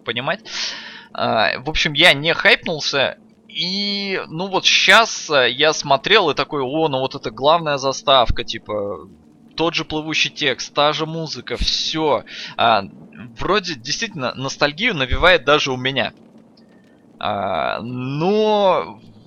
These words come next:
кроме неё, в принципе, больше-то я ничего и не увидел. Красиво, да, но щас много чё красиво. А, постоянное чувство дежавю, постоянное ощущение, что ты знаешь, что щас будет,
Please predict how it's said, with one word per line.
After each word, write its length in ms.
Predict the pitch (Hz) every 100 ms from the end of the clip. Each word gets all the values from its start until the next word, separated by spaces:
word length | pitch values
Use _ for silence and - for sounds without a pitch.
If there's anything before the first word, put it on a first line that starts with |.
| - - - -
кроме 320 | 131 170 180
неё, 420 | 165 151 165 240
в 100 | 196
принципе, 480 | - 165 208 175 165
больше-то 460 | 110 139 185 - 151
я 180 | 120 131
ничего 360 | 143 117 - 139
и 80 |
не 120 | 123 123
увидел. 400 | 131 131 - -
Красиво, 600 | - 131 - 254 220 170
да, 220 | 131 117
но 120 | 113
щас 420 | 117 208 190 - -
много 380 | 127 151 160 117
чё 160 | 127
красиво. 680 | 117 120 120 - 113 87 - -
А, 540 | - 73 101 101 101 101 -
постоянное 580 | 127 127 151 175 202 190
чувство 340 | 175 202 - 165
дежавю, 760 | 156 180 170 175 170 220 226 196 _
постоянное 840 | 131 - 123 127 151 160 156 156 151
ощущение, 800 | 139 147 - 160 156 147 143 131
что 480 | - - _ - 139
ты 120 | - 143
знаешь, 520 | 127 143 180 190 151
что 220 | - 156
щас 280 | - 147 127
будет, 380 | 127 139 113